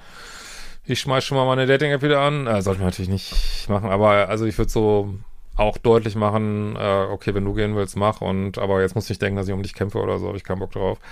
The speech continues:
<clears throat> So würd ich das machen. Ob das jetzt richtig oder falsch ist, äh, müsst ihr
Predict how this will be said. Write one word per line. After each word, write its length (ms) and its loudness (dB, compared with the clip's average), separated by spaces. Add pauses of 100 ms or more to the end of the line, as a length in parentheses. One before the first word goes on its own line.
(840)
<clears throat> 360 2
So 180 4
würd 120 6
ich 100 2
das 160 6
machen. 180 4
Ob 80 2
das 80 4
jetzt 180 2
richtig 260 2
oder 100 6
falsch 300 2
ist, 400 0
äh, 300 -2
müsst 300 -10
ihr 380 -2